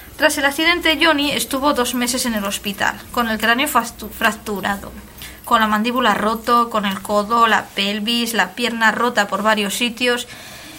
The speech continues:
Incluso tuvieron que extraerle casi todos los dientes para reconstruirle la mandíbula. Sus lesiones, pues, como os imagináis, le apartaron definitivamente del fútbol con tan solo treinta y un años.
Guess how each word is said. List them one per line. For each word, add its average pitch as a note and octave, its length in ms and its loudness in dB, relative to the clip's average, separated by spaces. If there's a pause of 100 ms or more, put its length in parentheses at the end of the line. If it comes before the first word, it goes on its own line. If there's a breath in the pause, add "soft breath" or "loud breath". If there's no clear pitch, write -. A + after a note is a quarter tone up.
Incluso B3 480 -2
tuvieron A#3+ 300 -2
que D4 80 -2
extraerle B3 580 2
casi A3+ 240 0
todos A#3 180 0
los B3 140 2
dientes A#3+ 340 -2
para G3+ 540 0
reconstruirle A3 760 -2
la G3+ 100 2
mandíbula. G3 560 -4 (1160 loud breath)
Sus D4 260 0
lesiones, C#4+ 520 2
pues, G#3+ 280 -4
como G#3+ 200 -2
os G#3+ 120 -2
imagináis, A3+ 600 -2
le A#3+ 80 2
apartaron A3 480 0
definitivamente A#3+ 720 0
del A3 160 -4
fútbol B3 380 0
con G#3 220 -2
tan G3+ 240 -6
solo B3 260 0
treinta B3+ 280 -4
y G3 80 -6
un G3 100 -6
años. G3 480 -4